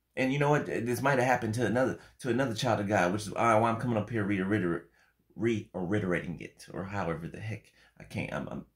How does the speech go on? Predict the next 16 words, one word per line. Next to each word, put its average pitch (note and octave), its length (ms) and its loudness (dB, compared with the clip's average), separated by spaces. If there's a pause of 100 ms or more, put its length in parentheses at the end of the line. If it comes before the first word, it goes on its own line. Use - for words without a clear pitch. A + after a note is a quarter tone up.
(2000)
So C#3 420 4
when C#3+ 140 0
they D3 120 4
came D#3+ 200 6
upon D#3 400 6
us, G#2+ 300 -2
right? A2 340 4 (1800)
When A#2+ 160 0
they A#2 100 6
got B2+ 200 8
here, B2 120 0
they G#2+ 120 2
couldn't C#3+ 260 2
come C3+ 200 4
upon A2 400 2
us, - 300 -10